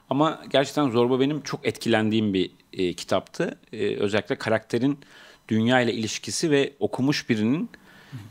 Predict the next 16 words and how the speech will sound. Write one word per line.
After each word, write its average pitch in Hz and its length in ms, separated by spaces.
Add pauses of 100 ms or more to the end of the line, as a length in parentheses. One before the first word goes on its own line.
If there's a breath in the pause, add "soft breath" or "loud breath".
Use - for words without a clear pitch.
e, - 80
alaylı 120 480
birinden 120 520
öğrenme 123 440
biçimleri 110 460
anlamında 110 760
ne 127 260
öğrenebileceğine 120 680
ilişkin 107 440
bir 104 60
şey 117 180
açtığı 110 300
için 143 340
biz 110 200
de 110 40
hani 110 280